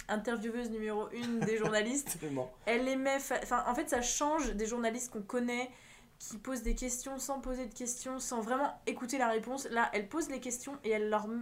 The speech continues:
Speaker 1: elle les met face à leur vérité. Elle les pousse à dire les choses et vraiment, c'est, ça fait du bien de,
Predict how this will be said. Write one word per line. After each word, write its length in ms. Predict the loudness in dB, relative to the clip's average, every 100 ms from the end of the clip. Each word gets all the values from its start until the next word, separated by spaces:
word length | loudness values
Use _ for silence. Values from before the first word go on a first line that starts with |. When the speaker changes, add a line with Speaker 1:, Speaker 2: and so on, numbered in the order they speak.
| -2
Speaker 1:
elle 140 | 0
les 100 | 2
met 140 | 2 0
face 320 | 0 0 2
à 60 | 2
leur 140 | 2
vérité. 560 | 0 -2 -2 -4 -4 -4 -10 -20 -20 -2
Elle 320 | 4 6 4 -2 -6
les 140 | -4 -4
pousse 560 | -2 2 2 0 -6 -10 -20 -10 -2
à 260 | 2 2
dire 480 | 0 -2 0 -2 -2 -4
les 120 | -2
choses 480 | -2 0 2 2 0 2
et 120 | 2
vraiment, 480 | 2 2 2 2 2
c'est, 440 | 0 0 -2 -4 -14 -20 -20 -20 -20 -20 -20 -20 -8
ça 140 | -4
fait 120 | -2
du 120 | -2 -2
bien 500 | -2 0 2 0 -4 -12 -14 -10 -4
de, 280 | -2 -2